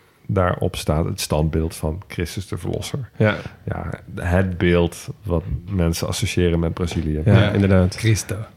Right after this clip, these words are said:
Speaker 1: Een van de moderne wereldwonderen, eh, gebouwd in negentien eenendertig in Frankrijk.
Speaker 2: Ja, al die dingen worden in Frankrijk gebouwd. De Statue of Liberty toch
Speaker 1: Ja,
Speaker 2: ook?
Speaker 1: absoluut.
Speaker 2: Ja.
Speaker 1: Ja, het is, eh, het is gebouwd in Frankrijk en, ehm, geschonken aan Brazilië, net als het vrijheidsbeeld.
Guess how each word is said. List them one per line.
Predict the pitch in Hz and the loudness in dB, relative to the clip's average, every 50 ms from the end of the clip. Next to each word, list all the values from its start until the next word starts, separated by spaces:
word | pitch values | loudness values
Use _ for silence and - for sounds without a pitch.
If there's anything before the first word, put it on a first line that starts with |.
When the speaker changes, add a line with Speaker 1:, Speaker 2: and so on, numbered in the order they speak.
| _ _ - | _ _ -2
Speaker 1:
Een | 110 104 107 113 107 | 0 4 4 4 4
van | 107 107 | 4 4
de | 101 | 6
moderne | 95 92 92 90 101 101 113 117 107 92 | 6 6 6 6 6 4 6 4 4 4
wereldwonderen, | 90 98 104 104 113 - - 101 98 98 95 92 101 117 165 - _ _ | 4 2 4 2 2 0 2 2 2 2 2 0 -2 -2 -4 -6 _ _
eh, | - 90 85 82 85 92 - - | -4 -2 -2 0 -2 -4 -6 -8
gebouwd | - - 113 92 110 120 139 156 147 | -4 -2 0 2 4 4 4 2 2
in | - - 101 95 90 - 101 | 2 2 2 2 2 2 2
negentien | 110 107 113 110 - - 113 113 - | 4 4 4 4 2 -2 -2 -2 0
eenendertig | - 104 104 98 87 82 82 82 95 - - 165 156 - - - _ _ _ _ _ _ _ _ _ _ _ _ _ | 2 2 4 4 4 2 2 0 0 0 0 -2 -2 -4 -10 -20 _ _ _ _ _ _ _ _ _ _ _ _ _
in | - 110 92 85 98 135 151 - _ _ _ _ _ _ _ _ | 0 2 2 4 2 2 0 -4 _ _ _ _ _ _ _ _
Frankrijk. | - - - 131 135 127 - - - - - - - - - _ _ _ _ - | -8 -2 0 0 2 0 -2 -4 -6 -6 -8 -10 -12 -20 -20 _ _ _ _ -4
Speaker 2:
Ja, | - 98 | -2 0
al | 110 156 | 2 4
die | 196 196 | 4 6
dingen | 170 165 151 123 | 6 6 6 6
worden | 113 104 | 6 4
in | |
Frankrijk | - 107 98 95 90 - | 4 4 4 4 2 2
gebouwd. | - 90 87 90 101 110 113 117 | 2 4 4 4 4 4 4 6
De | 120 123 120 127 127 123 | 6 6 6 6 6 6
Statue | 123 - - 151 147 147 | 4 4 2 4 4 6
of | 139 147 | 6 6
Liberty | 151 147 139 139 | 6 4 4 2
toch | 123 139 123 | 4 6 6
Speaker 1:
Ja, | - 120 113 | 8 8 6
Speaker 2:
ook? | 123 - - - | 6 2 0 0
Speaker 1:
absoluut. | 156 156 151 123 110 156 147 110 95 | 4 6 6 6 6 6 6 4 4
Speaker 2:
Ja. | - 160 127 | 2 0 2
Speaker 1:
Ja, | 92 | 2
het | 92 104 110 | 2 2 2
is, | 135 123 131 - | 2 0 0 -4
eh, | - 120 127 127 139 139 | -6 -6 -4 -2 -2 -2
het | 135 131 - | -2 0 2
is | 156 143 - | 2 2 2
gebouwd | - 127 113 143 156 175 175 | 2 2 2 4 4 4 4
in | 156 127 | 2 2
Frankrijk | - - 143 147 143 - 95 87 90 - | 2 2 2 2 4 4 4 4 4 2
en, | - - 117 113 113 110 - | 0 0 2 4 4 2 2
ehm, | - - 101 98 95 95 92 95 82 - | 2 2 4 4 6 4 4 2 0 -2
geschonken | 139 113 - 113 - - 147 160 160 - - - | -4 0 0 0 2 4 4 4 4 4 2 0
aan | 95 92 | 0 2
Brazilië, | 87 92 87 90 127 127 107 85 78 73 | 2 2 2 4 4 4 6 4 4 2
net | - 95 98 107 123 147 151 - - | 4 4 6 6 6 4 2 0 0
als | - 92 90 | 0 0 2
het | 90 90 - | 0 -2 0
vrijheidsbeeld. | - 107 107 107 98 85 85 - 78 78 82 - - | 2 2 4 4 4 2 2 0 0 0 -2 -4 -8